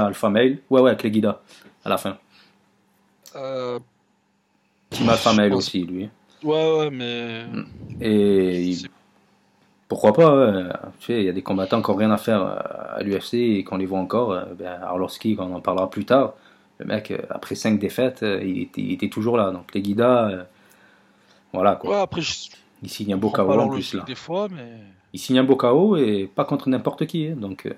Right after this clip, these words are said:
Speaker 1: c'est, on lui a pas
Speaker 2: Non,
Speaker 1: envoyé,
Speaker 2: pourquoi pas.
Speaker 1: euh, ouais. Donc, lui, il veut continuer.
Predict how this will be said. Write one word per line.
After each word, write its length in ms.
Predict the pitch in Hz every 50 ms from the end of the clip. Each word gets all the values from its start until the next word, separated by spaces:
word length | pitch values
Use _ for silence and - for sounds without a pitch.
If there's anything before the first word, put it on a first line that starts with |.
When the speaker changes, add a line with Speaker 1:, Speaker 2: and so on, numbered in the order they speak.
| - - -
Speaker 1:
c'est, 260 | - - - - - - - -
on 100 | - 104
lui 80 | 104 101
a 60 | 90
pas 100 | - 107
Speaker 2:
Non, 80 | 101 101
Speaker 1:
envoyé, 360 | 98 95 98 101 110 120 120
Speaker 2:
pourquoi 180 | 113 107 95 95 92 90 - _ _ _ _ - - - - _ _
pas. 60 | 135
Speaker 1:
euh, 100 | 165 175 -
ouais. 60 | - - _ _ _ _ _ _ _ - - - - - - - _ _
Donc, 180 | 117 110 - -
lui, 140 | 120 131 156
il 60 | 143
veut 80 | 139
continuer. 640 | 135 139 127 110 - 127 113 104 113 127 127 113 98